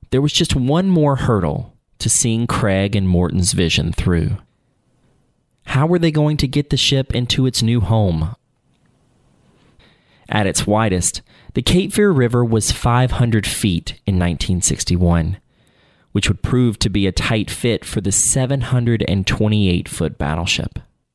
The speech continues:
The river was also only thirty-two feet deep at the time, while the ship drew thirty feet. But at this point,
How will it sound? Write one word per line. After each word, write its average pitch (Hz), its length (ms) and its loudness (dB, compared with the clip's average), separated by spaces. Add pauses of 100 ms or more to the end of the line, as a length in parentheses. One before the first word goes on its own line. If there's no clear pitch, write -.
(720)
The 110 100 0
river 139 320 2
was 127 160 0
also 131 340 2
only 131 320 0
thirty-two 131 640 0
feet 120 400 -4
deep 135 240 2
at 95 100 0
the 92 80 -2
time, - 460 -4 (500)
while 92 160 0
the 90 80 -2
ship 107 460 0
drew 117 200 2
thirty 110 440 0
feet. - 420 -6 (760)
But 101 120 -2
at - 140 -6
this 151 180 0
point, - 440 -4